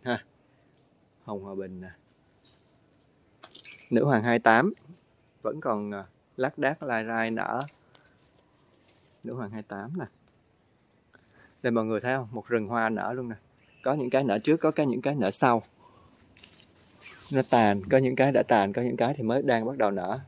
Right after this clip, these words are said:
Hồng Mỹ Nhân. Nó nhiều lắm mọi người ơi. Ở đây một chậu H O nữa nè. H O vẫn đẹp nhất. H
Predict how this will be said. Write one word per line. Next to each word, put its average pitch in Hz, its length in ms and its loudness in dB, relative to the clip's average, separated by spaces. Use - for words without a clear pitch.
Hồng 107 160 -2
Mỹ 107 100 -2
Nhân. 127 260 6
Nó 147 100 -2
nhiều 131 300 6
lắm 127 160 2
mọi 123 160 4
người 110 160 4
ơi. 110 80 4
Ở 143 100 10
đây 151 100 12
một 135 140 6
chậu 113 120 8
H 151 100 4
O 123 240 8
nữa 110 120 -2
nè. 120 80 -6
H - 180 -14
O 123 220 10
vẫn 127 220 4
đẹp 147 240 12
nhất. 170 200 10
H - 60 -14